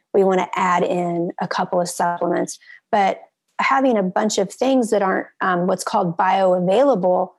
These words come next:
that a lot of these handfuls of supplements, you're taking them and they're not getting to where they need to be. And they're not,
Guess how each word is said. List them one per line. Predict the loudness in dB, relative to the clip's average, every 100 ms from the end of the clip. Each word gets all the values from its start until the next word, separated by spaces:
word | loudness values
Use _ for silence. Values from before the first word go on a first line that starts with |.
| _ _ _ 0
that | 2 2 -2 -10 _
a | 0
lot | 2 2 2
of | 4
these | 2 0
handfuls | 0 2 2 2 2 2 0
of | -2
supplements, | -4 0 2 2 0 -4 -2
you're | 2 2
taking | 0 -2 2 2 2
them | 2 0 -4 _ _ _ 0
and | 2
they're | 4
not | 2 0 0 0
getting | 4 4 4 2 0 -6 -6
to | 0
where | 2 4 4 2 0 -4 _ -20 -8 0
they | 4
need | 4 4 2
to | 0
be. | 2 4 4
And | 2
they're | 2
not, | 2 0 -2